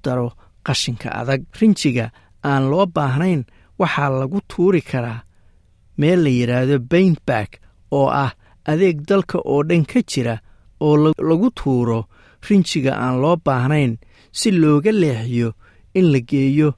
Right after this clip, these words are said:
qashin qubka ama uu galo biyo mareennada. Gobollada kala duwan ayaa wada ama leh barnaamijyo lacag la'aana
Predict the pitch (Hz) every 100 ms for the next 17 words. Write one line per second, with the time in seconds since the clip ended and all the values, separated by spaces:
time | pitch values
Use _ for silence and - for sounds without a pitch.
0 | _ _ - 143 - 147 131 202 - -
1 | - - - _ - 165 202 - 131 117
2 | 127 120 113 - _ _ 147 131 131 120
3 | 117 117 117 135 127 123 - - - 165
4 | 170 214 214 165 135 123 113 123 120 117
5 | - _ _ - 151 185 143 127 131 156
6 | - 127 139 175 123 - _ _ _ 147
7 | 127 135 131 123 - 175 151 - 131 127
8 | 123 139 156